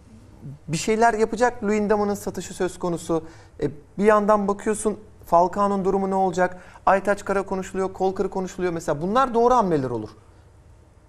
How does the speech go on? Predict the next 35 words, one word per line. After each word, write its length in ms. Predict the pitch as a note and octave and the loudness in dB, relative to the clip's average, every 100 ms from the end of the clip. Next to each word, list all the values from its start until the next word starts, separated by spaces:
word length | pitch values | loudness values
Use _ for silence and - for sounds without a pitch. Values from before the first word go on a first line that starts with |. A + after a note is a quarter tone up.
| - - | -8 0
Onyekuru 520 | F#3 G3+ G3 G#3+ G3+ | 4 4 4 0 0
konuşuluyor, 420 | F#3+ F3+ F#3+ F#3+ | -2 -4 -4 0
doğru 220 | B3 B3+ | 4 4
hamleler 240 | A#3+ F#3 D3 | 4 2 0
olur. 100 | C3+ | 0
Onyekuru 480 | D#3 F#3 F#3+ G#3 G#3 | -2 -2 -4 -2 0
niye 180 | A#3 G3 | 0 2
doğru 200 | E3+ D3+ | 2 0
hamle 200 | C3+ C3 | -2 -6
olur 140 | C#3 | -6
biliyor 140 | G#3+ | -6
musun? 200 | A#3 C3+ - | -8 -10 -4
Çok 240 | B3+ B3+ | -4 -4
iyi 180 | G3+ E3+ | -4 -6
iş 100 | D3+ | -6
çıkaran 360 | - C3+ B2+ A2 | -6 -4 -4 -4
bir 60 | |
Galatasaray 340 | A#2 D3 G3 G3 | -6 -6 -8 -8
forveti 320 | F#3+ F#3+ F#3+ | -6 -6 -4
var. 120 | G3 G3 - - - - | -6 -6 -16 -20 -20 -6
Fakat 320 | - G#3+ A3 - - A2+ | 0 4 4 2 -8 -12
geniş 380 | G#2+ D#3 A#3+ - - | 0 0 0 -2 2
kadroda 480 | D#3 C3 B2 A#2 A#2+ - | 2 2 -6 -6 -8 -10
sadece 500 | - - B3+ G#3 G#3 | -10 -2 -2 -2 -6
sonuca 340 | - F#3 F#3+ | -6 -4 -2
odaklı 420 | A3+ F#3 E3 E3 C#3+ | 0 2 0 -2 -6
olan 440 | C#3 C3 C3 B2 | -6 -6 -6 -6
maçlarda 640 | B2+ F3 - E3 C3 A#2+ | -4 -4 -2 -2 -2 -2
onun 220 | B2 G#3+ B3 | -4 -4 -2
çabukluğuyla 600 | F#3+ D3 - C#3 C#3 A3+ | -4 -6 -6 -6 -2 0
maç 240 | C#4 D4 | 0 0
kazanırsın. 520 | G3+ D3 A2+ A2 - - - - - - - | -2 -2 -4 -8 -14 -16 -20 -20 -20 -20 -12
Seni 240 | - G#3+ | -2 0
şu 160 | A3 C4+ | 4 6
andaki 500 | B3+ G3+ F3+ E3 | 6 4 0 -2